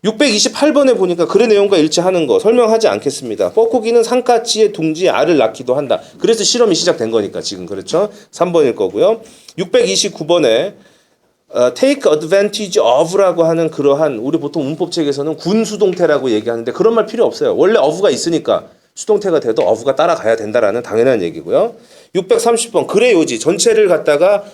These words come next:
아우를 수 있는 힘은 무엇이냐? 굳이 설명 안 하겠습니다. 한국말이니까. 뭐죠? 개체내 진화는 환경에 따라 다른 양상을 보인다. 오 번이 정답이 되겠죠. 육백삼십일 번 한번 가볼게요.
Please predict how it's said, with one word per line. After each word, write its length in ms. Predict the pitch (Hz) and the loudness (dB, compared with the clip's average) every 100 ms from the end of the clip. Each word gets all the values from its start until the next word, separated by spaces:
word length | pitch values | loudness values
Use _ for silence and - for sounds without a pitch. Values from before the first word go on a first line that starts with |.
| _ | _
아우를 340 | 110 165 202 202 | 0 2 2 0
수 180 | - 180 | 0 -2
있는 260 | 160 151 | 0 0
힘은 280 | 185 190 156 | -2 -4 -4
무엇이냐? 680 | 110 117 - 101 107 82 - _ _ _ _ _ _ _ _ _ - | -2 -2 -2 -2 -2 -2 -6 _ _ _ _ _ _ _ _ _ -12
굳이 180 | 160 160 | -6 -4
설명 300 | 175 185 165 | -2 2 2
안 140 | 104 | 2
하겠습니다. 420 | 117 107 98 90 92 | 0 -2 -4 -10 -6
한국말이니까. 720 | 156 151 120 92 82 - 80 | -4 -2 0 -2 -4 -12 -14
뭐죠? 360 | 98 101 202 214 | -12 -6 -6 -4
개체내 540 | 139 135 - 180 202 | -6 -4 -2 2 2
진화는 460 | - 139 135 165 202 | 0 0 2 2 0
환경에 500 | 190 208 202 170 135 | 0 0 2 0 2
따라 320 | 131 180 190 - _ _ | 2 2 -2 -14 _ _
다른 280 | - 127 151 | -4 0 0
양상을 540 | 107 101 107 104 110 107 | -2 -4 -8 -6 -6 -6
보인다. 480 | 101 95 87 78 - | -10 -8 -8 -8 -8
오 160 | 101 98 | -10 -8
번이 340 | 98 147 170 165 - - _ | -4 -4 -4 -10 -20 -20 _
정답이 420 | 92 92 87 98 | -10 -4 -4 -4
되겠죠. 360 | 87 73 - - _ 143 | -12 -14 -16 -20 _ -6
육백삼십일 680 | 165 233 208 220 208 156 | 0 0 0 -2 -2 -2
번 160 | 156 143 | 0 0
한번 180 | 120 98 | -4 -6
가볼게요. 500 | 90 78 87 123 | -8 -10 -4 -4